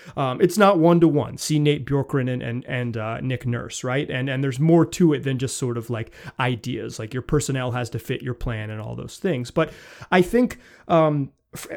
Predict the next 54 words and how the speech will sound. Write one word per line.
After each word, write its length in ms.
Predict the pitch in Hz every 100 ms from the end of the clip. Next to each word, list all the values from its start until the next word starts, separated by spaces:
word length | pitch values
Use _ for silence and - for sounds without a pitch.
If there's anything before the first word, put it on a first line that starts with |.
| -
from 260 | - 180
watching, 680 | 147 180 165 - 185 180 165 -
from 320 | - 170 139
watching 420 | 170 190 - 185
what 220 | 151 165
the 60 | 175
Clippers 360 | 175 165 143 120
did 160 | 139
all 160 | 123 117
year, 340 | 117 101 71 -
um, 180 | 123
and 100 | 123
I 140 | 120 120
watched 320 | 120 127 -
a, 160 | 120 113
a 100 | 143
ton 300 | - - 151
of 60 | 147
Clippers 280 | 143 127 120
games, 260 | 127 120
and 100 | 117
I've, 200 | 117 110
I've 120 | 127 113
watched 240 | 123 -
every 240 | 135 156
<laughs> 100 | 143
single 220 | 147 147 143
one 180 | 180
of 80 | 160
their 140 | 160 147
playoff 360 | 175 151 127
games, 300 | 139 127 127
even 160 | 147 139
if 100 | 139
it's 120 | 139
an 80 | 151
imperfect 420 | 139 147 139 -
study, 380 | - 131 117 - - - -
uh, 200 | 127 117
over 180 | 127
the 60 | 123
last 340 | 123 113 -
si-, 120 | - -
six 340 | - - 139 156
weeks. 340 | 139 117 - - - - -
And, 480 | 160 160 156 147
like, 300 | 175 156 -
th-, 240 | - 135 - _ _ _ -
their 540 | 143 131 165 190 208
ball 440 | 160 143 156 175 165
movement 460 | 143 139 123 123
and 160 | 139 143
their 140 | 156
hunting, 840 | - - 160 170 175 165 160 156